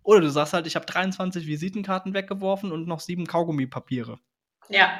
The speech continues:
Speaker 2: und dann hast du deine Summe ganz, ganz schnell zusammen.
Speaker 1: Genau.
Speaker 2: Also, ich finde es tatsächlich ganz gut, wenn wir sagen, wir wollen am Ende der Zeit auf eine bestimmte Summe kommen,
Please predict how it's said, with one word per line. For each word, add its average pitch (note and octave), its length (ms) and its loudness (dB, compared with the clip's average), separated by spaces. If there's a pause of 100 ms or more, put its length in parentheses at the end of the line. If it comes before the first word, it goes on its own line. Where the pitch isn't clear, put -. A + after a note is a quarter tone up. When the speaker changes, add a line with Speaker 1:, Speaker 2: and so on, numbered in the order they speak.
Speaker 2:
und G3+ 160 -4
dann G3 160 2
hast G#3 180 -2
du G#3 40 -6
deine G3 300 2
Summe G3+ 320 0
ganz, G3 260 0
ganz F#3 260 0
schnell F3+ 220 0
zusammen. - 520 -4 (480)
Speaker 1:
Genau. A#2 280 -2 (480)
Speaker 2:
Also, A#3 300 6 (340)
ich G#3+ 200 0
finde D#4+ 260 2 (160)
es - 140 -4
tatsächlich A#3+ 640 0
ganz G3+ 300 2
gut, - 240 -10
wenn A3 160 -2
wir F#3 120 0
sagen, F#3+ 520 0
wir F#3 140 -4
wollen G3 320 6
am F3 180 -2
Ende A#3+ 340 -2
der G#3+ 200 4
Zeit - 380 2
auf F#3 140 -2
eine G3 200 -4
bestimmte F#3 440 -6
Summe G3 300 -4
kommen, C4 500 2